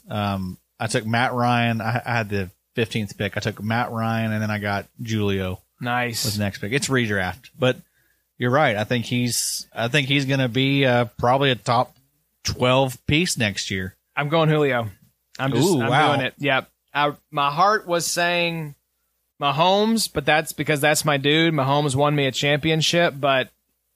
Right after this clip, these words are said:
Speaker 2: Julio is my wide receiver too. Yes, please. So you had, uh, Travis Kelce, Patrick Mahomes, Austin Eckler, Cooper Kupp,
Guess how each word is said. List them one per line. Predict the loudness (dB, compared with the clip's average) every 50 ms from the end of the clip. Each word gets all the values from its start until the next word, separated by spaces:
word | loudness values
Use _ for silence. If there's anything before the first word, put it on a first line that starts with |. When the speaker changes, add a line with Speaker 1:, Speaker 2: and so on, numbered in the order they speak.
| _ _ _ _ _ -6
Speaker 2:
Julio | 0 2 2 4 4 4 4 4 4 2
is | 2 2
my | 0 2
wide | 2 4 2 2
receiver | 2 0 -2 -2 -4 -4 -4 -6
too. | -4 -4 -2 -2 -2 -2 -4 -6 -8 -8
Yes, | -6 -4 -2 -2 -2 -4
please. | -4 -4 -2 -2 0 0 -2 -4 -4 -6 -8 -12 _ _ _ _ -20 _ _
So | -6 0 2 4 6 6 4 2
you | 0 0 0 0 2
had, | 2 2 2 2 2 2
uh, | 4 4 4 4 4 2 0 -2 -8 -18 -12 -4
Travis | 0 2 2 2 2 0 -2
Kelce, | 0 2 2 2 2 2 0 0 0 -2 -2 -4
Patrick | -2 0 0 0 0 -2 -2
Mahomes, | 0 0 2 4 4 2 2 2 0 -2 -2 -4 -2
Austin | 0 2 2 2 0 -2 -2
Eckler, | 0 0 0 0 0 -2 -2 -2 -4 -4
Cooper | -4 -4 -2 0 -2 -2
Kupp, | 0 0 0 0 0 -4